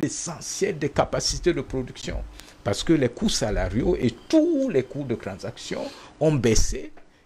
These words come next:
et la population étant immense, tout le monde est à l'aise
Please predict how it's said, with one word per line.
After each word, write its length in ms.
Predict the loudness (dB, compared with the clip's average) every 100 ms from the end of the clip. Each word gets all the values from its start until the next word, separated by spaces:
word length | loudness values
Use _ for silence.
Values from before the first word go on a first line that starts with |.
| -4
et 100 | 0
la 120 | 0
population 800 | 0 -4 -2 -6 -8 -10 -10 -8
étant 340 | -8 -4 -4 -4 -6
immense, 600 | -6 -6 -8 -12 -10 -10 -10 -16 -2
tout 160 | 2 4
le 80 | 4
monde 320 | 0 -6 -4
est 80 | -2
à 120 | -2
l'aise 500 | -4 -6 -6 -6